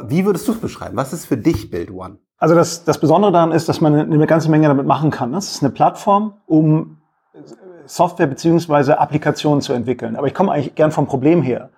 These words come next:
Speaker 2: Also wenn wir halt rausgucken in die Welt, oder, gibt's irgendwie dreißig Millionen Developer, äh, die alles das, was wir hier an Digitalisierung sehen, gebaut haben.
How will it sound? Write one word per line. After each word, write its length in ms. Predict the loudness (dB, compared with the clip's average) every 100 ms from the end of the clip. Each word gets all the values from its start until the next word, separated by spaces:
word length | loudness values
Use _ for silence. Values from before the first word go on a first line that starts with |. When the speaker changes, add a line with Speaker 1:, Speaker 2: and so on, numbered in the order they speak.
| _ _
Speaker 2:
Also 100 | -2
wenn 80 | 4
wir 80 | 4
halt 180 | 4 2
rausgucken 440 | 0 0 -4 -2
in 100 | -2
die 80 | 2
Welt, 200 | 2 2
oder, 200 | 2 2
gibt's 200 | 0 -4
irgendwie 200 | -4 -2
dreißig 440 | 2 0 0 -8
Millionen 400 | -4 0 2 2
Developer, 540 | 0 0 0 2 -2 -4 _ _ _ 0
äh, 260 | 4 4 2
die 140 | 2
alles 240 | 2 2
das, 200 | 0 -2
was 160 | -2 0
wir 80 | 0
hier 80 | 2
an 80 |
Digitalisierung 720 | 0 -2 -2 -2 0 0 2 2
sehen, 200 | 2 2
gebaut 360 | 0 -2 -2
haben. 240 | -4 -6